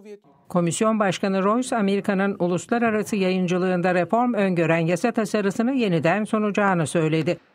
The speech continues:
Ancak Mayıs sonunda görevinden ayrılacağını açıklayan Amerika'nın Sesi Genel Müdürü David Ensor,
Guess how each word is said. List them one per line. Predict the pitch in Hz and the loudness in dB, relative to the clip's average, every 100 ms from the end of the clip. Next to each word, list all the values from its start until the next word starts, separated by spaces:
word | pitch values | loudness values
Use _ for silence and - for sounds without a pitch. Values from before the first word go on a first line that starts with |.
| _ 185 | _ 0
Ancak | 175 170 170 | 2 0 0
Mayıs | 202 220 | 0 0
sonunda | - 196 165 170 | 0 0 2 0
görevinden | 170 180 180 180 190 190 | 0 0 0 0 0 2
ayrılacağını | 180 180 180 175 190 202 | 2 0 -2 0 0 0
açıklayan | 240 - 175 190 165 | -2 -2 -2 0 0
Amerika'nın | - 180 190 - 185 185 | 0 0 0 0 0 0
Sesi | 196 170 185 | -2 -2 0
Genel | 180 196 190 | 0 2 0
Müdürü | 180 180 175 | 0 -2 0
David | 180 165 151 | 0 0 2
Ensor, | 156 147 - 202 | 2 0 2 0